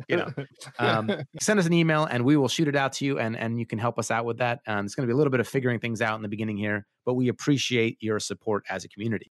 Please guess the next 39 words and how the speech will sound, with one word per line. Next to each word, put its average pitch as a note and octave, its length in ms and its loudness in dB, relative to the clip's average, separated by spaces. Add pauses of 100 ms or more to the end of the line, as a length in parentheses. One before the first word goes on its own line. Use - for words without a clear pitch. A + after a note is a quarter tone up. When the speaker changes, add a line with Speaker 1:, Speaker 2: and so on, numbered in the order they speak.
Speaker 2:
I - 60 -6
think - 120 -4
Speaker 1:
And C#3+ 80 2
Speaker 2:
what G3 60 4
Speaker 1:
then A#3 60 2
Speaker 2:
it'll C#3+ 120 0
do B2+ 260 2
is, A#2 240 -4
is A#2 220 -10
really B2+ 260 0
kinda A#2 200 -6
keep C3 200 -12
people - 180 -6
engaged A2 400 -4
in G#2+ 160 -10
the G#2 60 -4
competitive G2+ 460 -2
side G2+ 180 -2
of G2 60 -14
things, G2+ 260 -6
thinking A2+ 300 -4
about, G#2 360 2 (300)
you A2 100 -4
know, F#2+ 240 -2 (160)
uh, E2 240 -2
meta B2+ 240 4
lists E3+ 440 4
and, A#2+ 180 2
and B2+ 180 -2
wondering B2 380 2
about, A2+ 340 2
you A2 60 -6
know, G#2 60 -4
how C3+ 180 0
things B2+ 220 -4
are A#2 60 0
actually A#2 240 -4
gonna G#2+ 80 -6
go, A2 320 2